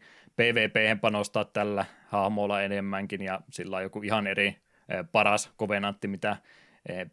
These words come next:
pelaajakunta on nyt päättänyt, että tää on se paras, niin sitä vaan nyt enää lennosta pääse vaihtamaan. Tätä on käytännössä todella alttiystävällinen lisääri, miten tää on tällä hetkellä tehty, mutta jos sä haluat useampaa spekkiä pelata tai P V ja P V P välillä hyppiä,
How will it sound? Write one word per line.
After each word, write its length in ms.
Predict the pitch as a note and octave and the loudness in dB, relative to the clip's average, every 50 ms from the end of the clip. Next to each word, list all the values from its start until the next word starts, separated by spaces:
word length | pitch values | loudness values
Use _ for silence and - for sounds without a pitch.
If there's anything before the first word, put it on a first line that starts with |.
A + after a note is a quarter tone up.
| _ _ | _ _
pelaajakunta 580 | - A2+ A2 G#2+ G#2 G#2 G2 - A2+ G#2+ G#2 G#2+ | 2 4 4 6 6 4 4 2 -2 -2 0 0
on 60 | G#2+ | -2
nyt 120 | G#2+ - - | -2 0 2
päättänyt, 380 | A#2 G#2+ G#2 G2+ - G2 F#2+ | 2 2 2 2 -2 -8 -8
että 100 | - - | -8 -8
tää 120 | F2 - F#2 | -6 -6 -6
on 100 | F#2 F#2 | -6 -6
se 80 | - | -8
paras, 400 | F2 - F#2+ F#2 G2 G2 G2 - | -6 -6 -4 -4 -4 -4 -4 -4
niin 220 | A2 G2+ F#2+ G2 G2+ - - - _ _ _ | -6 -6 -8 -8 -12 -14 -20 -20 _ _ _
sitä 200 | - - - - - - - | -20 -20 -18 -18 -14 -8 -4
vaan 180 | A2 A2+ A#2 | -2 -2 -2
nyt 160 | A#2+ A#2+ - - | -2 -4 -4 -4
enää 220 | A2 G#2+ G#2 G2+ | 0 0 0 0
lennosta 340 | G2 G2 G2 F#2+ - - F#2+ | 0 -2 -6 -8 -8 -8 -6
pääse 340 | - G#2 G2 F#2 G2+ F#2+ F2+ | -4 -4 -4 -4 -4 -4 -2
vaihtamaan. 560 | G2 G2 F#2+ F2 - - F#2+ F#2 F#2+ G2 G2 _ - - - - - _ | 0 0 0 -2 -4 -8 -8 -6 -6 -6 -8 _ -14 -20 -20 -20 -20 _
Tätä 180 | - G2+ - G#2+ | -14 -10 -4 -4
on 80 | G#2+ G#2 | -2 0
käytännössä 460 | - A2+ A2 G#2 A2+ A2+ A2 - A#2 | 2 2 2 2 0 -2 -2 -4 -2
todella 440 | - A#2+ A2+ A2+ A2 G#2+ G2+ G#2+ - - | 0 2 2 4 4 4 2 0 0 0
alttiystävällinen 1120 | C3 C3 C3 B2 - - A2+ G#2 G2+ - - A2 G2+ G2+ G2 G2 F#2+ F#2+ G2 G2+ G2 F#2+ - - | 2 2 2 2 0 -2 -4 -2 -2 -4 -4 -4 -2 -2 -2 -4 -4 -4 -4 -4 -6 -8 -10 -10
lisääri, 600 | - G2 G2 F#2 G#2 F#2 F#2 F#2+ G#2 G#2+ G2+ - _ _ _ _ - _ _ _ _ _ _ _ _ _ _ _ _ - | -8 -6 -4 -2 -2 -2 0 0 -2 -2 -6 -6 _ _ _ _ -20 _ _ _ _ _ _ _ _ _ _ _ _ -8
miten 340 | G2+ G2+ E2+ - G2 F#2 F#2 | -8 -6 -4 -4 -6 -4 -2
tää 120 | F#2 G2+ | -2 -2
on 80 | G2 E2 | 0 2
tällä 240 | A2 G#2+ G2+ G2 | 2 2 2 2
hetkellä 320 | F#2+ G2 - - G2+ F#2 F2+ | 0 -2 -4 -6 -6 -6 -6
tehty, 380 | - F#2+ E2+ - - G#2 F#2 - | -6 -8 -8 -8 -8 -10 -8 -8
mutta 340 | - G2+ F#2+ F2+ _ - G2 | -8 -8 -8 -8 _ -8 -6
jos 160 | F#2+ F#2 - | -6 -6 -6
sä 60 | - | -6
haluat 240 | F#2 F#2 G2 F#2 - | -4 -4 -4 -4 -6
useampaa 420 | A2 G2+ - G#2+ G2 F#2+ - G#2+ G2+ | -6 -6 -4 -4 -4 -2 0 -2 -2
spekkiä 460 | - - - G#2+ G2 - - G2+ F2+ | 0 0 -2 -2 -2 -2 -2 -2 -2
pelata 320 | - G#2 F2+ F2 F#2 F2+ | -2 -6 -6 -6 -6 -8
tai 380 | F2 _ - G2 F#2+ F#2 F2+ F2+ | -8 _ -4 -4 -2 -2 -4 -6
P 140 | - - - | -10 -6 -6
V 280 | F#2+ F#2+ F#2+ G2 F#2 | -4 -4 -4 -4 -4
ja 100 | F#2 F#2+ | -4 -4
P 60 | F2 | -2
V 300 | - G#2+ G#2 G2+ F#2+ F#2 | 0 0 2 2 0 -4
P 220 | D#2+ G2 F#2 F2 D#2+ | -4 -6 -6 -6 -6
välillä 240 | F2+ F#2 F2+ F#2 F2+ | -8 -8 -8 -10 -10
hyppiä, 400 | F2+ F#2+ - _ _ - G2 | -10 -12 -14 _ _ -8 -8